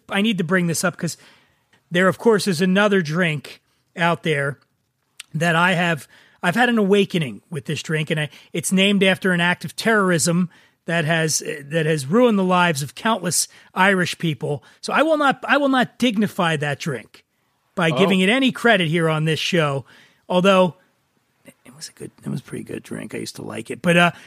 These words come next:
Speaker 1: but, uh, so we went with the Boilermaker instead of that drink.
Speaker 2: Yeah, the Boilermaker's more universal anyway. And even though you are of that persuasion, dare I say, where that other drink is from,
Speaker 1: Yes.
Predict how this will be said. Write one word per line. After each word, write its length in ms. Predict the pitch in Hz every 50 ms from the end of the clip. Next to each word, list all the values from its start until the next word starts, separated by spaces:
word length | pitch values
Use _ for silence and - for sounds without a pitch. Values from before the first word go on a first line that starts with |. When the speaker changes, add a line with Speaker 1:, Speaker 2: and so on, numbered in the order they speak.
| - -
Speaker 1:
but, 160 | - 190 185
uh, 280 | 180 180 202 190 175 196
so 160 | - - 214
we 100 | 220 226
went 180 | 226 262 269 254
with 80 | 254 190
the 60 | 214
Boilermaker 760 | 160 220 240 233 220 214 202 196 196 190 180 - 190 190 202
instead 520 | 170 190 190 175 - - - 220 214 214
of 200 | 202 185 147 143
that 260 | 139 180 185 180 175 -
drink. 500 | - 180 170 160 147 147 - - - - _ _ _ _ _ -
Speaker 2:
Yeah, 160 | 190 208 196
the 100 | 185 185
Boilermaker's 720 | 151 175 240 254 254 233 233 226 208 - 202 196 160 131
more 220 | 156 170 180 180 175
universal 580 | 160 165 160 156 143 160 160 151 - 147 147
anyway. 440 | 143 156 160 156 143 135 123 117 120
And 100 | 135 135
even 220 | 180 202 208 226 220
though 160 | 202 190 185
you 240 | 165 151 170 180 175
are 280 | 170 180 196 190 185
of 200 | 165 160 151 127
that 240 | 113 160 165 175 170 _
persuasion, 1000 | _ - 165 156 143 - - - - - 165 185 196 220 233 196 139 143 120 117
dare 240 | 117 101 123 123 120 117
I 100 | 113 110
say, 320 | - - 123 117 113 113
where 140 | 113 117 117
that 160 | 120 117 113 -
other 360 | 139 160 160 165 143 127 120 - _ -
drink 400 | 107 - 123 123 117 107 - - -
is 420 | 107 107 98 - - - - - _ _ _
from, 560 | - - - - 180 196 185 143 110 98 90
Speaker 1:
Yes. 540 | 139 160 165 151 110 - - - - - -